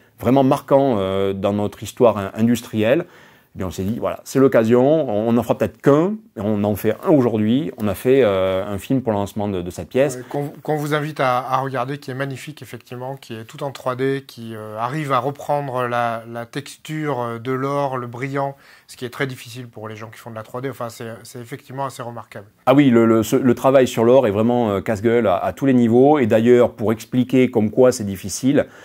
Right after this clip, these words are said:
Speaker 1: on a même fait un making-of du, du film, mais qui est aussi quelque part un making-of de la création de la trois D, euh,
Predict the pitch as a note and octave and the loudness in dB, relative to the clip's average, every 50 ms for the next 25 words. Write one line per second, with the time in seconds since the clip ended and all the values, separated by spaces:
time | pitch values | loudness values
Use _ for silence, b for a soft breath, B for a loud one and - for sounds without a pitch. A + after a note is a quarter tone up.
0 | B B B B _ G2 G#2+ A2+ B2+ B2+ B2 - C#3+ A2+ G2+ A2 B2+ D#3+ E3+ D3+ | B B B B _ 0 2 4 4 4 4 4 2 2 4 4 4 4 4 4
1 | - D#3 C#3+ C3+ C3+ C3 B2 B2 - - _ _ _ _ _ - F2+ F2+ G#2 G2+ | 4 2 4 6 6 6 4 4 -2 -14 _ _ _ _ _ -10 -6 -4 -2 -2
2 | G2+ G2 A2+ G#2+ G#2+ - D#3 E3 F3+ D#3 B2 A2 A2+ A#2+ A2+ - D3+ C#3+ C#3 - | 0 0 0 -2 0 0 0 2 4 4 4 4 2 0 4 4 2 2 4 0
3 | F#3 E3 D#3+ D3+ B2+ - D3 B2 D3+ B2 A2 A2 B2 D3+ E3 D#3+ - D#3 D3 C#3 | 0 2 2 2 2 2 2 4 4 4 4 4 4 4 2 2 2 2 4 6
4 | C#3 C3+ C3 C3 - - A2+ G#2 G#2 G2 - - A#2 A2 A2 - A#2+ G#2 G2 F#2 | 6 6 4 2 -2 -4 0 0 0 0 0 -2 -2 -2 0 -2 -2 0 0 0
5 | - - - - A#2+ A#2 A2+ A2+ A#2 A#2 A#2+ A#2+ G#2+ F#2+ F2+ F2 F2 E2+ | -2 -4 -4 2 2 4 4 4 4 4 4 4 2 0 0 -2 -2 -4